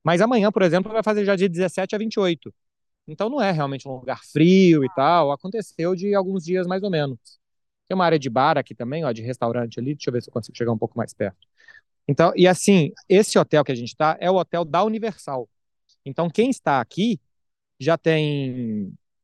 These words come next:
tá muito perto do parque, pode entrar uma hora antes no parque pra aproveitar,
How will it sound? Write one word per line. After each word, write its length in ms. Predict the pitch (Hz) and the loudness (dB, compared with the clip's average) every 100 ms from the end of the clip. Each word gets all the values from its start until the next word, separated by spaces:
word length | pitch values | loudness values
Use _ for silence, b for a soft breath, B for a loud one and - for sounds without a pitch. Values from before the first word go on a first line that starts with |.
| _ | _
tá 80 | 160 | 2
muito 200 | 156 202 | 4 4
perto 280 | 160 143 151 | 2 2 0
do 60 | 147 | -4
parque, 420 | 175 196 180 - | 2 2 0 -6
pode 260 | - 185 180 | -4 -2 -4
entrar 200 | 151 165 | -6 -6
uma 160 | 202 | -4
hora 220 | 175 170 156 | -4 -2 -4
antes 260 | 202 - | -6 -8
no 80 | 151 | -12
parque 300 | 139 175 - | -8 -8 -8
pra 100 | 156 | -8
aproveitar, 540 | 147 139 123 - 143 | -4 -2 -4 -2 -2